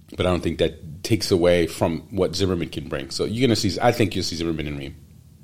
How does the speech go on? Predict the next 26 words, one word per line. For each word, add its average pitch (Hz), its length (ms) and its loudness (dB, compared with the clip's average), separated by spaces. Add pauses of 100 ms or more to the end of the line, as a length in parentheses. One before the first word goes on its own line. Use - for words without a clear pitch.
(800)
As 82 120 -4
much 98 240 4
as, 98 140 4
yes, - 340 4
c-, - 160 -4
c-, 95 240 4
having 104 280 2
someone 104 180 2
like 95 140 2
Cameron 127 320 4
Carter-Vickers 98 640 2 (540)
play 185 180 8
against 151 280 4
England, 101 460 4 (260)
his, 98 400 4
his 104 140 2
birth 92 400 2
nation, 85 500 2 (680)
that, - 240 4
that, 95 460 2
that 107 180 4
would 107 180 4
be 104 640 2
kind 107 160 2
of 95 80 0
a - 20 0